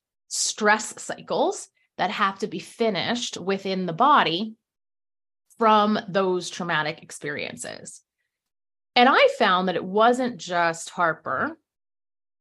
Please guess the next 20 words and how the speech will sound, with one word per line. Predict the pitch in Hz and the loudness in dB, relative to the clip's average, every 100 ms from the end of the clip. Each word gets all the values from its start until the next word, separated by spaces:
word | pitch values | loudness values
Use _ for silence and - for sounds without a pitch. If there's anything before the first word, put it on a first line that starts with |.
| _ _ _ _ _ - | _ _ _ _ _ -2
and | 180 165 | -2 2
birthing | 185 175 180 175 | 2 2 0 -8
her | 160 170 165 165 160 | -2 2 2 2 -2
and | 175 170 180 170 | -4 -4 -4 -8
having | - 170 170 170 | -2 -2 -2 -4
the | 160 | -6
trauma | - - 160 156 156 | -8 -4 -2 -2 -4
of | 170 160 | -4 -6
birthing | 143 156 - 165 | -8 -6 -8 -10
her | 175 175 170 170 165 | -6 -4 -2 -4 -6
and | 170 160 165 156 | -6 -8 -6 -10
seeing | - 180 165 165 160 156 | -12 -10 -6 -6 -6 -8
that | - | -8
she | - | -10
had | 156 - | -10 -10
passed | - 214 135 - - - | 0 2 2 -4 -14 -10
and | 170 | -8
all | 165 | -6
of | 160 | -4
that, | 156 156 | -2 -4